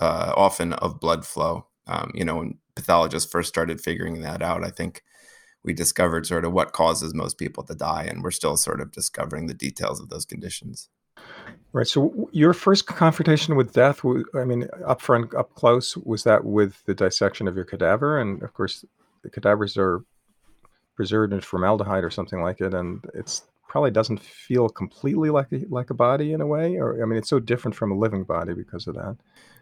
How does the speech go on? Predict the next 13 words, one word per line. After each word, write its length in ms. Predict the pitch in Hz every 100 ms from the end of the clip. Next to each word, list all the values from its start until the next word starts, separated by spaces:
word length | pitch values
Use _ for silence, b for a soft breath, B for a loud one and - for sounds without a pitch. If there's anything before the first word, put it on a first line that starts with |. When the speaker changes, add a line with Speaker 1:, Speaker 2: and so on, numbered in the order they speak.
| b b b _ _
Speaker 1:
My 200 | 104 90
first 280 | - 127 -
introduction 560 | 90 80 87 90 87 85
on, 180 | 82 -
on 120 | 98
the 60 | 90
first, 360 | - 113 -
very 240 | 104 113 107
first 360 | - 107 -
day 140 | 98 92
of 100 | 87
med 220 | 90 82
school, 500 | - - 82 80